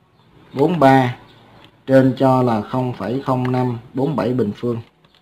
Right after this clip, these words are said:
Đấy. Mình ra được hai trăm mười bốn. K C của nó là bằng hai trăm mười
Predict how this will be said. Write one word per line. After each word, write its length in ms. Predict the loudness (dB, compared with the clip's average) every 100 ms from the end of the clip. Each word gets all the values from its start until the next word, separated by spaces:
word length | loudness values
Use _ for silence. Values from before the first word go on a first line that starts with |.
| _ _ _ _ _ _ _ _ _ _ _ _
Đấy. 200 | -12 -10 -12 -16 _ _ _ _ _
Mình 140 | -6 2
ra 140 | 4
được 180 | 4 2
hai 200 | -2 0
trăm 440 | 0 2 0 -4 -10 -20 _ _ _ _ _ -8
mười 220 | -2 0
bốn. 300 | 2 2 0 -8 _ _ _ _ -4
K 20 |
C 160 | 0 4 4
của 80 | 6
nó 80 |
là 100 | 4
bằng 200 | 2 0 -4
hai 320 | -6 -4 -2
trăm 460 | -2 -2 -2 -2 -2
mười 380 | 0 0 -2